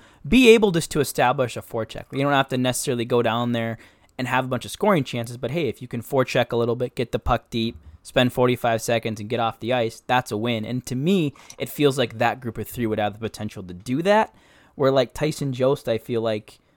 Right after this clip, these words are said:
could he do that same thing on that line? Sure,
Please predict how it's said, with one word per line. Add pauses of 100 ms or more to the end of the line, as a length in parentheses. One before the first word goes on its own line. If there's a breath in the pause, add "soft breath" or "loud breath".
(180)
could
he
do
that
same
thing
on
that
line?
Sure,